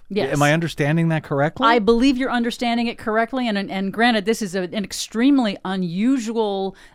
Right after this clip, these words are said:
Speaker 1: uh, action for these prosecutors to have taken in light of the very high-profile poisoning of so many of Flint's children with lead.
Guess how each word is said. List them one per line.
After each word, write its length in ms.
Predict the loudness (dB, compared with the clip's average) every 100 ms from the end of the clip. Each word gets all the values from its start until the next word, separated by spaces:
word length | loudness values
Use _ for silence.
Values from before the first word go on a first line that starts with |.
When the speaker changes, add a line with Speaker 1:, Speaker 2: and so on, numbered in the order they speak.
| -8
Speaker 1:
uh, 280 | -6 -4 -6
action 460 | -4 -4 -4 -4 -4
for 240 | -4 -4
these 160 | -4 -4
prosecutors 640 | -4 -4 -6 -8 -6 -6
to 180 | -6 -6
have 160 | -6 -8
taken 460 | -4 -4 -2 -6
in 160 | -6 -6
light 320 | -4 -4 -4
of 320 | -4 -2 -4 -6
the 200 | -10 -12 -18 -10
very 340 | -2 0 0
high-profile 1000 | -2 0 0 0 -2 0 0 0 0 0
poisoning 520 | -2 0 2 0 -2 -4
of 80 |
so 200 | -4 -2
many 340 | 0 0 -2 -2
of 120 | -6
Flint's 340 | -6 -6 -6
children 500 | -6 -2 -2 -2 -4
with 180 | -4 -6
lead. 460 | -4 0 2 0